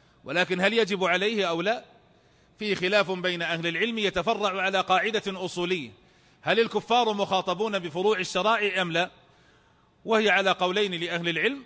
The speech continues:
والقول الصحيح أن الكفار مخاطبون بالشرائع ومخاطبون ضمنا بما يصحح هذه الشرائع. فإذا حل موسم رمضان فإن ي-،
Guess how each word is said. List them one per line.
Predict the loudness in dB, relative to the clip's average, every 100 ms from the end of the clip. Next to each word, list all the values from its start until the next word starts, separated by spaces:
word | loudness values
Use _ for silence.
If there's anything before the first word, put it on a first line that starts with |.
| -12
والقول | -10 2 2 2
الصحيح | -2 -2 -2 -4
أن | -2 -4 -2
الكفار | -2 -2 0 4 4 4
مخاطبون | 0 0 0 0 -2 -2 -2
بالشرائع | -4 -2 0 0 0 -2 -2 -6 -20 -20 -10
ومخاطبون | -4 -2 0 0 0 2 0 0 0 -2
ضمنا | -2 -2 -2 0 0
بما | -2 -4 -4 -2 -2
يصحح | -2 -4 -4 -6
هذه | -4 0 0 -2 -6
الشرائع. | -4 0 0 0 -6 -12 _ _ _ _ _ _ _ _ -4
فإذا | 0 2 4
حل | 2 2 0
موسم | -2 -4 -4 -2
رمضان | 0 0 2 2 0 -8 -20 -20 -20 -20 -20 _ -4
فإن | -4 -2 -2
ي-، | -4